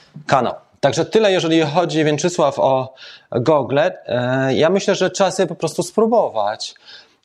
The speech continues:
Pojedź sobie do jakiegoś salonu, nie wiem, skąd jesteś, ale albo kogoś poproś na grupie, żeby ci za, e, jakiś lepszy trunek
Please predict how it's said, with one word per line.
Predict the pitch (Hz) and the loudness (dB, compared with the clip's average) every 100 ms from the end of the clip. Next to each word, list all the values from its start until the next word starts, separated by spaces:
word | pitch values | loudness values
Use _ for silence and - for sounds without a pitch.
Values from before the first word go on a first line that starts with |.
| - | -2
Pojedź | 202 220 220 | 2 2 2
sobie | 208 | 0
do | 175 | 2
jakiegoś | 160 135 143 | 0 -2 -6
salonu, | - 143 123 113 117 117 120 117 - | -2 -2 0 0 0 0 0 -2 -2
nie | 143 | 0
wiem, | 143 139 | 0 -2
skąd | - 139 120 | -2 -4 -2
jesteś, | 127 113 - 127 123 - - - - - | -2 -2 -2 -2 -2 -12 -20 -20 -16 -2
ale | 123 131 135 135 | 0 2 0 2
albo | 143 147 | 2 0
kogoś | - 156 160 | 0 -2 -2
poproś | - 151 156 147 147 | -2 -2 0 -2 -2
na | 135 | -2
grupie, | 131 135 143 | 0 0 -2
żeby | 123 131 135 | -2 0 -2
ci | 131 - 135 127 131 127 _ _ - | -2 -4 0 2 0 -4 _ _ -8
za, | 120 135 131 127 127 127 127 120 120 123 123 123 | 0 2 4 2 2 0 -2 -4 -4 -2 0 0
e, | |
jakiś | 127 123 127 | 0 0 0
lepszy | 135 - - | 0 0 -4
trunek | - 135 127 123 123 | 0 0 0 -2 -4